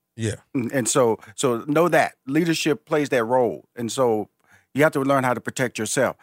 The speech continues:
Speaker 2: So the, the thing about it, the, the improv classes,
Speaker 1: Yes, sir.
Speaker 2: 'cause, 'cause I, I've seen that. I've seen, uh, what day are, are we, are they still going on right now?
Speaker 1: Yes, uh, I, I, I partnered with D-Fast, uh,
Speaker 2: Yep.
Speaker 1: Dustin Fielder,
Speaker 2: Mm-hmm.
Speaker 1: uh, uh, acting workshop,
Speaker 2: Okay.
Speaker 1: and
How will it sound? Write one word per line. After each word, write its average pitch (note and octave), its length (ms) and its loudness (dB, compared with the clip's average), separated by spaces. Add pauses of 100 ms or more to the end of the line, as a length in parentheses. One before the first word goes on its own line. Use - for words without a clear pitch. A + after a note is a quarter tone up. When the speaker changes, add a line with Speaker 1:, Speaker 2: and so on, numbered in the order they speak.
(160)
Speaker 2:
So D3 320 2 (400)
the, A2+ 260 -4 (460)
the C#3+ 100 -2
thing G3+ 200 -2
about C#3 240 4
it, A2+ 100 2
the, A2+ 100 -4
the A#2 100 -4
improv D3 420 0
classes, - 560 -8 (100)
Speaker 1:
Yes, G2 140 -10
sir. B2+ 60 0
Speaker 2:
'cause, G2+ 120 -8
'cause G#2+ 220 -6
I, G2+ 200 2
I've G2+ 200 -4
seen C#3+ 320 -2
that. B2+ 240 -2
I've - 120 -4
seen, A#2+ 240 -6
uh, A2+ 100 -6 (140)
what F#3+ 200 -4
day C#3+ 180 0
are, B2+ 180 0
are A2 100 -6
we, G#2 180 -8
are A#2 120 0
they A2+ 220 -6
still F3+ 200 0
going D#3+ 180 -2
on D#3 160 -2
right D3 160 -4
now? D#3 260 -6
Speaker 1:
Yes, C#3+ 380 2
uh, B2 280 0
I, C3 420 0
I, A2+ 80 0
I - 20 0
partnered G3 500 -2
with A#2+ 200 -6
D-Fast, A#2 840 0
uh, G#2 260 0
Speaker 2:
Yep. E3 120 4
Speaker 1:
Dustin C#3 280 0
Fielder, B2+ 640 0
Speaker 2:
Mm-hmm. D3+ 260 0 (100)
Speaker 1:
uh, A2+ 280 0
uh, G#2 200 0
acting C3+ 340 -2
workshop, A2+ 560 0 (100)
Speaker 2:
Okay. A#2+ 260 0
Speaker 1:
and B2+ 80 -6